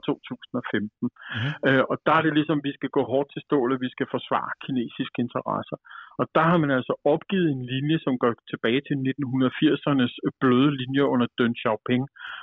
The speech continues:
Speaker 1: hvor at man, øh, havde en opfattelse af, at man skulle handle, øh, roligt og under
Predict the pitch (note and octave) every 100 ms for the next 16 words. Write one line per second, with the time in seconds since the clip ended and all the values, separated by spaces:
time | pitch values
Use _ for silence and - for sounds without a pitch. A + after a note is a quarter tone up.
0 | - A2 C3 C3 - D3+ C3 B2 A2+ _
1 | _ - C3+ C3 - C3+ C#3+ B2 - C3+
2 | C3 B2+ B2 C3+ B2+ - B2 A#2 F#2 A2+
3 | B2 C3 C#3 C3+ C#3 A2+ - - B2 A#2+
4 | C#3+ D#3 D3+ C3 - C3 B2+